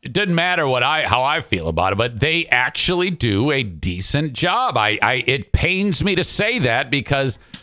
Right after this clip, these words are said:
um, if they all got mauled by dogs today, I would love that.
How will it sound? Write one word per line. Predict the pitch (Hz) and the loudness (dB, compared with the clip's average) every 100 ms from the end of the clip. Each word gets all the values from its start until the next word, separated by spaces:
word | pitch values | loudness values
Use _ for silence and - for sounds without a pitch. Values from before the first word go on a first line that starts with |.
| - - | -14 0
um, | 123 120 113 - _ | 2 2 0 -4 _
if | 131 120 | -2 0
they | 156 165 170 | 0 2 0
all | 170 | 0
got | 160 160 131 | 0 0 0
mauled | 131 147 156 113 | 0 0 0 0
by | 110 | 0
dogs | 98 120 139 160 - | 0 0 0 -2 -4
today, | 185 175 175 190 185 _ _ _ _ - - | -2 0 0 -2 -4 _ _ _ _ -20 -4
I | 123 180 | 0 0
would | 185 | 0
love | 120 123 160 180 | 0 0 0 0
that. | 110 - - | -2 -4 -10